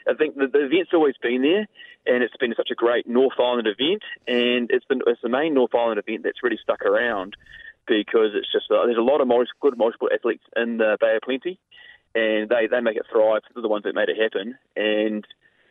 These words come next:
I grew up not too far from, um, Opotiki. I grew up in Northern Hawke's Bay in, in Whitehall, and so it just makes sense to come to a,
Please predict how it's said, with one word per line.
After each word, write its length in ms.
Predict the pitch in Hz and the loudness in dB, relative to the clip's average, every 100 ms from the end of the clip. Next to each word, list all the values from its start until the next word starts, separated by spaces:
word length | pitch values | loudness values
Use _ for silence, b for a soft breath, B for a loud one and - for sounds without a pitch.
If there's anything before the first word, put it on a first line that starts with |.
| - | -2
I 140 | 175 | 0
grew 260 | 175 151 131 | 2 4 4
up 120 | 123 | 2
not 160 | 131 117 | 0 0
too 120 | 123 - | -4 -2
far 280 | 110 113 113 - | -2 -2 -4 0
from, 300 | 117 107 90 | 0 0 -2
um, 400 | 92 98 90 95 104 | -4 -4 -10 -12 -6
Opotiki. 480 | 113 104 - 120 | -2 -2 -2 -2
I 120 | 107 98 | 0 2
grew 140 | 101 | 0
up 100 | 95 | -2
in 160 | 95 95 | -10 -14
Northern 380 | - 110 110 107 | -12 -4 -4 -2
Hawke's 200 | 107 - | -4 -2
Bay 240 | 107 107 104 | 0 0 0
in, 140 | 95 - | -4 -10
in 120 | 98 | -2
Whitehall, 400 | 104 127 156 175 B B B B - | 0 2 0 0 B B B B -4
and 320 | 113 110 104 | -2 -2 -2
so 140 | 120 110 | 2 4
it 160 | 110 | 2
just 120 | - - | -2 -6
makes 200 | 104 - | -6 -4
sense 160 | 117 - - | -10 -10 -2
to 140 | 98 - | -2 -2
come 180 | 104 95 | -8 -4
to 160 | 104 | 0
a, 80 | 95 | 2